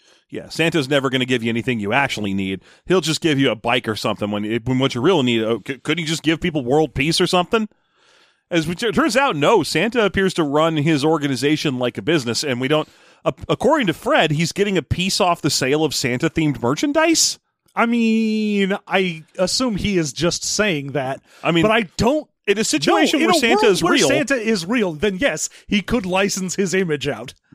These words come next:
Speaker 1: And presumably he's doing that, probably not himself, but his wife probably. Someone is responsible for that job.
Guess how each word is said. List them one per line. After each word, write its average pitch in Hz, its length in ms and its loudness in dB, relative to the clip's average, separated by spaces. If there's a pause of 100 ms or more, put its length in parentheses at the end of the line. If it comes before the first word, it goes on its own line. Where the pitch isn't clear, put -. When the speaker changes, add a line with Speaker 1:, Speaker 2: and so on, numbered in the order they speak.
(420)
Speaker 1:
And 160 180 -6
presumably 180 520 0
he's 165 180 -8
doing 170 220 2
that, 135 220 0
probably 170 220 0
not 151 140 4
himself, 156 480 0
but 143 100 -4
his 123 120 -4
wife 131 300 0
probably. 104 520 -2 (400)
Someone 185 400 2
is 143 140 0
responsible 143 560 0
for 131 100 -4
that 127 220 0
job. 120 420 0